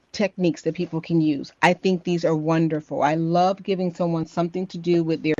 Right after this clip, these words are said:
time, um, other than sitting there and asking themselves, "How did this happen to me? How did this happen to me?" Right? I like actionable things, and that's what we're about this year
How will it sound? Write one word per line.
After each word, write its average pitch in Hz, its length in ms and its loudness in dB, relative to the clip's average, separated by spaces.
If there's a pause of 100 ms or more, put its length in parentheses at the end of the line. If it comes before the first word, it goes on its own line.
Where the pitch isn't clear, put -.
time, 208 600 0 (920)
um, 160 260 0
other 180 240 8
than 160 180 4
sitting 170 300 0
there 170 160 4 (120)
and 160 200 2 (120)
asking 160 480 0
themselves, 156 400 0 (520)
"How 175 140 6
did 165 120 0
this 165 180 0
happen 156 300 0
to 151 160 -2
me? - 280 -6
How 180 260 6
did 180 140 4
this 165 160 -2
happen 160 340 0
to - 120 -6
me?" 160 180 -4 (300)
Right? 165 160 8
I 156 100 4
like 160 340 0
actionable 170 520 -2
things, 151 400 0
and 147 80 -2
that's 147 180 0
what - 100 -2
we're 151 120 0
about 143 320 0
this - 240 -2
year 151 220 -2